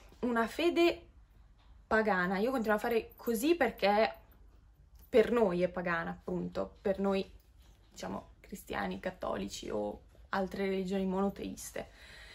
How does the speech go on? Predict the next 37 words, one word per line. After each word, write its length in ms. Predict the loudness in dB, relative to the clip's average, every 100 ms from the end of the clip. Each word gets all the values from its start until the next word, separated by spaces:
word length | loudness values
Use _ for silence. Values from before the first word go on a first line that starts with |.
| -6
Non 140 | 2 6
voglio 200 | 6 4
entrare 360 | 6 8 8
nella 540 | 6 6 8 8 6 2
sfera 460 | 0 2 6 8
religiosa 760 | 8 4 0 0 2 2 2 0
di 140 | 0
ognuno 280 | 0 2 0
di 120 | 0
noi 220 | 0 0
perché 420 | -2 -4 -2 -4 -2
ognuno 320 | -4 -2 -4
si 160 | -4 -2
vive 460 | 0 0 0 0 0
la 120 | 0
fede 500 | 0 2 2 2 0
come 240 | 0 0
vuole 380 | 2 2 0 0
o 120 | 2
non 180 | 2 2
se 120 | 0
la 100 | -2
vive, 280 | -2 -2 -4
quindi 380 | 0 0 0 -2 -10 -20 -8
dovete 280 | 4 6 6
prenderlo 360 | 2 2 4 2
come 280 | 2 0 2
una 160 | 0 -2
<laughs> 20 |
recensione 500 | -2 0 2 4 4
di 100 | 2
un 60 |
libro, 300 | 0 0 0 2
mi 100 | 2
raccomando. 720 | 0 -2 -2 -2 -2 -4 -6 -16 -18 -18 -20 -20 -20 -20 _ -20 -20 -20 -20 -20 -20 -20 -18 -18 -16 -20 -20 -8 4
E, 280 | 6 6 6
eh, 960 | 8 10 8 6 4 4 4 4 2